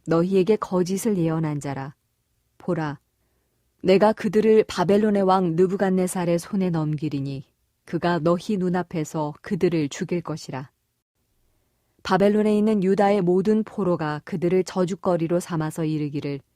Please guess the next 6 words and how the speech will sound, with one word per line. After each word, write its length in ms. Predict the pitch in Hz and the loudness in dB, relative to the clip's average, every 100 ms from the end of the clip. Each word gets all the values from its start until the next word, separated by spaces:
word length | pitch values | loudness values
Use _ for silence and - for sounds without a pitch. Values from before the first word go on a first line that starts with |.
| _ _ _ _ _ _ _ | _ _ _ _ _ _ _
"여호와께서 720 | 170 175 180 175 180 175 180 | 4 6 4 2 -2 -2 -2
너를 400 | 165 165 175 180 - | 0 2 2 0 -2
바벨론 520 | - 175 202 214 214 | -4 0 4 4 4
왕이 360 | 165 165 180 196 | 2 2 0 0
불살라 580 | - 180 196 165 165 160 | -2 -2 -2 -2 -2 -4
죽인 460 | 165 151 156 151 | -6 -4 -2 -4